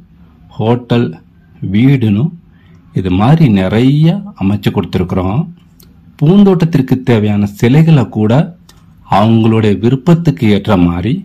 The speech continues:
அமைச்சு கொடுத்துட்டு வரோம். உங்களுடைய தோட்டத்தை வைக்கிறதுல ஏதாவது சந்தேகம் இருந்தாலோ, இல்ல அதை அமைத்து கொடுக்க வேணும் அப்படின்னு நீங்க நினைச்சாலோ, எங்களுடைய நம்பருக்கு தொடர்பு கொள்ளலாம்.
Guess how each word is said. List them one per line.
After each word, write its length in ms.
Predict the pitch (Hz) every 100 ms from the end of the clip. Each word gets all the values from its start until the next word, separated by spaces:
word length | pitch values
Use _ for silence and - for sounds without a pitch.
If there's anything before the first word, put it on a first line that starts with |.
| - - _ _ -
அமைச்சு 320 | 98 120 131 -
கொடுத்துட்டு 340 | 117 - - 101
வரோம். 260 | 90 104 165 165 - _ _ - - - -
உங்களுடைய 460 | 123 120 120 107
தோட்டத்தை 520 | - 156 180 185 180 131
வைக்கிறதுல 560 | 104 - 117 107 98 117 165 - _ _ _ _ -
ஏதாவது 520 | 104 98 95 127 165
சந்தேகம் 560 | 165 92 98 143 139
இருந்தாலோ, 560 | 110 95 90 85 85 107 165 - _ _ _ -
இல்ல 140 | 120
அதை 140 | 120 95
அமைத்து 400 | 85 123 - 170
கொடுக்க 380 | 147 120 - 104
வேணும் 420 | 101 101 113 107 -
அப்படின்னு 280 | 107 101 107
நீங்க 140 | 98 85 98
நினைச்சாலோ, 560 | 107 104 104 82 92 156 - _ _ _ _ -
எங்களுடைய 480 | 110 101 98 98 95
நம்பருக்கு 520 | 98 127 160 160 139
தொடர்பு 380 | 113 101 107 104
கொள்ளலாம். 480 | 92 82 87 107